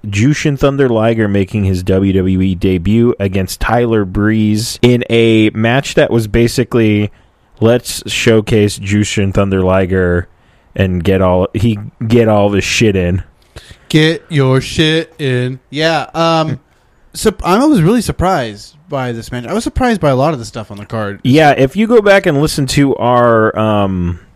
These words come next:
Speaker 1: our predictions, I
Speaker 2: Yeah.
Speaker 1: think we got most of these wrong.
Speaker 2: Yeah.
Speaker 1: <laughs> Which I'm fine with,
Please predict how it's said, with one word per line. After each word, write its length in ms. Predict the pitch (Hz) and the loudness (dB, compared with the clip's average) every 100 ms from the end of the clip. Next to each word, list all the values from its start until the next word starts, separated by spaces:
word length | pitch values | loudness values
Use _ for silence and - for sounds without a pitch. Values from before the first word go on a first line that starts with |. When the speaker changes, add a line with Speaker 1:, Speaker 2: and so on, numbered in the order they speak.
| _ _ _ - | _ _ _ 0
Speaker 1:
our 120 | 117 | 0
predictions, 800 | - 110 117 156 - 104 90 90 - | 0 0 0 0 -2 -2 -2 -6 -2
I 140 | 98 | 0
Speaker 2:
Yeah. 120 | 123 | 2
Speaker 1:
think 180 | 160 196 | 0 0
we 120 | 135 | 0
got 320 | 117 113 107 98 | 4 2 2 -2
most 600 | 98 98 101 113 - 113 | -2 0 2 0 -2 -6
of 140 | 98 | -2
these 200 | 101 92 | -2 0
wrong. 460 | 101 113 87 87 82 - _ - | 0 0 -2 -4 -6 -12 _ -6
Speaker 2:
Yeah. 300 | 131 135 95 - | -2 -2 -4 0
Speaker 1:
<laughs> 920 | 135 - - - - - - - - 135 | 0 0 -12 -12 -12 -12 -14 -16 -8 0
Which 220 | 135 147 | 0 4
I'm 220 | 139 127 | 2 2
fine 400 | - 185 202 170 | 2 2 2 2
with, 380 | 110 110 - | 2 2 0